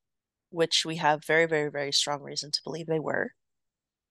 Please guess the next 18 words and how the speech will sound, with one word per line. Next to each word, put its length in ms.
that 180
John 380
wrote 220
that 120
on 140
some 160
tapes. 280
He 80
was 100
like, 220
"Oh, 500
you 120
know, 300
here's 280
what 100
I 40
wanna 200
send 460